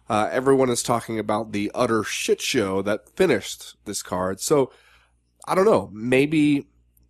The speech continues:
maybe it's a matter of, uh, how you proportion it. Maybe you don't wanna have two <laughs> freak show fights at the top of the card. I, I don't know. I, I feel like even Bellator is still trying to figure out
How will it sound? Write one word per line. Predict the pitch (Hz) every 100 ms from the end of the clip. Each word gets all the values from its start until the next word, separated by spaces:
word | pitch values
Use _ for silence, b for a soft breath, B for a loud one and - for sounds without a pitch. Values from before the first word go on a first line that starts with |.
| _ _
maybe | 143 165 190
it's | 165
a |
matter | 143 135 139 139 120
of, | 110 104 107
uh, | 104 101 98 95 - _
how | - 131
you | 117
proportion | - - 127 131 175
it. | 190 _ _ - -
Maybe | 113 110
you | 113
don't | 117
wanna | 117 107
have | 110 98 -
two | - 143 170 185
<laughs> | -
freak | - 185 185
show | 202 190
fights | - 180 185
at | 180
the | 170
top | 175 175
of |
the | 170
card. | 175 170 196 156
I, | 131 -
I | 135
don't | 165
know. | 120 - b b b b
I, | 113 82
I | 135
feel | 165 160
like | 143 131 - _ _ _ _ _ _ _ _
even | 160 151 131
Bellator | 139 139 135 117
is | 104
still | - 123
trying | 135 113
to | 107
figure | 123 113 113
out | 104 98